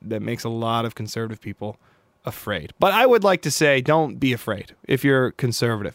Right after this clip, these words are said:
Nothing's going to happen. Nobody's gonna turn gay who isn't already gay. <laughs> You don't have anything to worry about. Like, remember when, uh, gay marriage became legal and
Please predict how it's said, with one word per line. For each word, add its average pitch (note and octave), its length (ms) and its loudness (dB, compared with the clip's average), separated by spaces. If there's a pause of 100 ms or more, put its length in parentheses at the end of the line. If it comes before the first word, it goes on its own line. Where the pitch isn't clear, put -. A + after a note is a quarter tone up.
Nothing's D#3 360 2
going C#3+ 260 2
to A#2+ 60 0
happen. D3+ 340 2
Nobody's C3 320 2
gonna B2 180 0
turn C3 300 0
gay B2+ 380 2 (440)
who A#2+ 140 4
isn't A#2 200 0
already B2 300 0
gay. B2 380 0 (600)
<laughs> - 80 -2 (580)
You C#3+ 120 4
don't D3 100 2
have D3 240 0
anything C#3+ 340 2
to B2 60 0
worry A#2 300 2
about. A2+ 340 0 (400)
Like, D3+ 300 4
remember F3 360 4
when, E3+ 220 4
uh, E3 160 4
gay E3 200 2
marriage D#3+ 360 4
became D3 400 2
legal D3+ 380 2 (600)
and B2 240 0